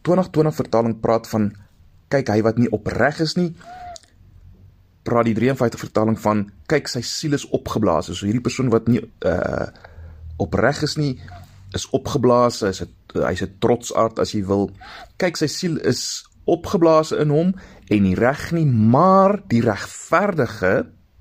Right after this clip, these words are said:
deur sy geloof sal hy lewe." So waar die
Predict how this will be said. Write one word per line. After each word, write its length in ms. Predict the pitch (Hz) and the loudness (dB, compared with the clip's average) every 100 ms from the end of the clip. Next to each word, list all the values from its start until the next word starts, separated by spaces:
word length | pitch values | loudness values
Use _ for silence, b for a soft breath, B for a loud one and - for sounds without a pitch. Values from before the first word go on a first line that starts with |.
| _ _ b b b b _ | _ _ b b b b _
deur 200 | 110 131 | 0 2
sy 200 | - 135 | 2 -4
geloof 640 | 127 139 131 139 165 143 - | -2 0 2 4 6 4 0
sal 220 | 113 95 | -4 -2
hy 120 | 78 | -2
lewe." 360 | 62 50 50 - - _ _ _ _ _ _ _ _ _ _ _ _ _ _ B B B B B | -2 -2 -4 -12 -20 _ _ _ _ _ _ _ _ _ _ _ _ _ _ B B B B B
So 280 | - - 120 | -8 0 2
waar 320 | 107 113 113 | 4 4 2
die 500 | 113 113 110 - - | 2 2 2 -4 -18